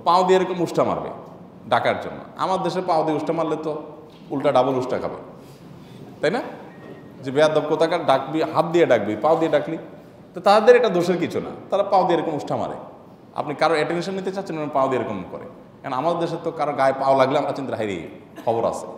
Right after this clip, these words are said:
তাড়াতাড়ি করে মাপ চাই", তাই না? তো এই জিনিসগুলো প্রচলনের উপর নির্ভর করে। আমি প্রায় সময় বলি, আমার, আমি সৌদিতে যখন কাজ করেছি, আমার সহকর্মী ফিলিপাইনিরা ছিল অনেকে, আলেম ওলামা। তো ফিলিপাইনিদেরকে দেখতাম, তাদেরকে যদি কোনো কিছু জিজ্ঞাসা করেন আপনি,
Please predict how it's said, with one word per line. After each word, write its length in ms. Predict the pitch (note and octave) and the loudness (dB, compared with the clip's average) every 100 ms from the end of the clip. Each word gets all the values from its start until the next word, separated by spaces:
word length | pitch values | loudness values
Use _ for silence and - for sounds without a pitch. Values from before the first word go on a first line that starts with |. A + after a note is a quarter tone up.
| - | -6
তাড়াতাড়ি 280 | A#2 B2 A#2 | -4 -2 -4
করে 140 | A#2+ | -4
মাপ 200 | A#2+ A2 | -4 -6
চাই", 120 | G#2+ C#2+ - - | -6 -12 -14 -6
তাই 80 | C3 | -2
না? 120 | G3+ D4+ - - - - - - - - | -2 -4 -12 -16 -20 -20 -20 -20 -20 -14
তো 60 | G3 | 0
এই 180 | F#3 A3 | 2 4
জিনিসগুলো 400 | A#3 B3+ C4+ D4+ | 2 2 2 2
প্রচলনের 380 | C#4 G#3 G#3 F3+ | 4 4 4 2
উপর 160 | E3 | 2
নির্ভর 260 | D3+ B2 B2+ G2+ | 2 2 0 0
করে। 200 | E2 D#2+ | -2 -2
আমি 160 | F3+ F3 | -4 2
প্রায় 160 | E3 | 2
সময় 160 | D#3 C#3+ | 2 -2
বলি, 300 | G2 D#2 D#2+ | -2 -6 -4
আমার, 240 | D#3 F3 F3 C#3+ | 0 0 -2 -4
আমি 180 | D3 D3 | -6 -4
সৌদিতে 300 | D3 D3 D3 | -4 -2 -2
যখন 240 | D3 C#3+ | -2 -2
কাজ 160 | B2+ - | -4 -4
করেছি, 300 | D3+ C#3+ C3+ | -8 -6 -6
আমার 200 | B2+ B2 | -6 -4
সহকর্মী 460 | B2+ B2 B2 B2 | -2 -2 -2 -4
ফিলিপাইনিরা 500 | B2 D3 D3 C#3 C3+ | -4 -4 -2 0 0
ছিল 200 | A2+ A#2 | -2 -4
অনেকে, 260 | G#2+ G2 G#2 | -4 -4 -2
আলেম 200 | G#2 G#2 | -2 -2
ওলামা। 220 | G2 A#2 - - - - - - - - | -2 -4 -8 -14 -18 -20 -20 -20 -20 -4
তো 140 | C3 | -2
ফিলিপাইনিদেরকে 600 | - F#3+ A#3+ A#3+ A#3 A3+ | 0 0 0 0 0 -2
দেখতাম, 440 | G#3+ E3+ - C#3 - - - - - - - | 0 0 2 0 0 -8 -14 -18 -20 -20 -2
তাদেরকে 380 | - D3+ F3 F#3 | 6 6 6 2
যদি 180 | F3+ F#3 | 2 0
কোনো 160 | F#3 F3+ | 0 -2
কিছু 160 | E3+ | -2
জিজ্ঞাসা 420 | D#3+ C3+ C#3+ D3 | -2 2 4 4
করেন 240 | C3 B2+ G#2 | 2 2 0
আপনি, 240 | E2+ - | -4 -8